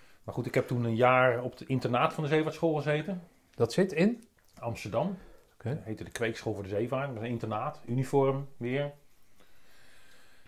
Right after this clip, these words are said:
Speaker 1: En, maar goed, na een jaar, eh, toen zat ik inmiddels wel, eh, denk tien of elf jaar in, eh, geïnstitutionaliseerd leven. Kostscholen,
Speaker 2: Ja.
Speaker 1: leger,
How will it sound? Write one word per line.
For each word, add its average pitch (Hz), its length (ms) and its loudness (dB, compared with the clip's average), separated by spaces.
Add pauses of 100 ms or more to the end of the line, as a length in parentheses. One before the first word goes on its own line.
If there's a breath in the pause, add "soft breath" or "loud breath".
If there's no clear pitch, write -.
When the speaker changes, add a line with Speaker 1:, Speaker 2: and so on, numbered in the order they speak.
Speaker 1:
En, 101 400 -4 (380 soft breath)
maar 101 200 -4
goed, - 260 -4
na 113 240 2
een 113 80 2
jaar, 120 520 6 (840 soft breath)
eh, 107 100 -10 (960)
toen 107 200 -8
zat 101 180 -6
ik 87 80 -12
inmiddels 104 520 -6
wel, 101 420 0
eh, 98 220 -4
denk 104 200 -6
tien 110 240 -6
of 101 60 -8
elf 120 260 0
jaar 107 340 -2
in, 101 240 -8
eh, 101 140 -4
geïnstitutionaliseerd 107 1040 -6
leven. 101 500 -4
Kostscholen, 110 640 0
Speaker 2:
Ja. 113 60 4
Speaker 1:
leger, 110 560 -2